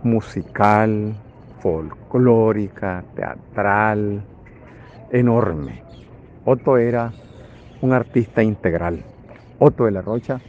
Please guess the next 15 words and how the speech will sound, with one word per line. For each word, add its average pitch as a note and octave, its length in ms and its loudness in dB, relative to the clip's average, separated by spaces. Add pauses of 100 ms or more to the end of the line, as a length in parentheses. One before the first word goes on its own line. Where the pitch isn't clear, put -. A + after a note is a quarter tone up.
(420)
era A2+ 180 0
compositor, G#2 920 -2
guionista, F#2+ 1000 -4
actor, - 720 -4 (1300)
un A#2 520 2
recopilador G2+ 680 0
del G2 140 -4
folclor. F#2+ 640 0 (920)
Tenía A2 540 0 (360)
un A2 160 0
amor G#2+ 320 0
desmedido G2+ 640 0
por F2 240 -8
este E2 200 -8
país. D#2+ 500 -10